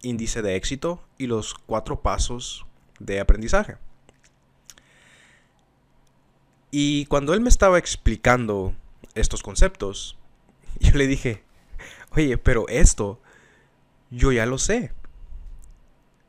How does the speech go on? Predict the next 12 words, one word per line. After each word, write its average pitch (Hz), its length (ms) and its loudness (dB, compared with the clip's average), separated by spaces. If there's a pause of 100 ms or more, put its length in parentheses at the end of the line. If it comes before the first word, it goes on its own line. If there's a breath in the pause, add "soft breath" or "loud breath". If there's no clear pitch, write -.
(300)
Yo 143 160 2
ya 180 180 6
sé 175 220 -2
esto - 180 -10
que - 80 -8
me 151 60 -6
estás 147 160 0
enseñando. 160 320 -4
Quiero 180 380 -6 (720 loud breath)
aprender 120 640 0 (360 soft breath)
lo 117 220 0
nuevo." 117 520 -4